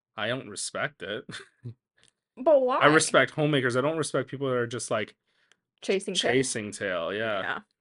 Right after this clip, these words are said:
Speaker 1: You know what I mean? Is
Speaker 2: Yeah.
Speaker 1: chasing tail even the term? Chasing tail is like, like, tail, like, chasing ass. I mean, like, chasing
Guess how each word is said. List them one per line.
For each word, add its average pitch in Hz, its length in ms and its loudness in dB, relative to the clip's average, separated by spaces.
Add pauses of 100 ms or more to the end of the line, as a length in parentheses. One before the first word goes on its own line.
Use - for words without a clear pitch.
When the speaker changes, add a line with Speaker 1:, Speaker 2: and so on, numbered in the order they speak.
(120)
Speaker 1:
You 123 100 -6
know 117 60 -2
what 123 100 0
I 123 100 2
mean? 131 160 -2 (680)
Is 120 120 -6
Speaker 2:
Yeah. 135 100 4
Speaker 1:
chasing 180 180 -2
tail 151 260 6
even 160 160 0
the 131 80 0
term? 131 320 -2
Chasing 143 320 -4
tail 151 180 -2
is 147 80 -4
like, 143 120 -4 (840)
like, 120 160 -6
tail, 131 300 -6
like, 90 240 -8
chasing 117 380 -10
ass. 127 200 -8
I 107 40 -10
mean, 110 100 -10
like, 113 140 -10
chasing 120 560 -8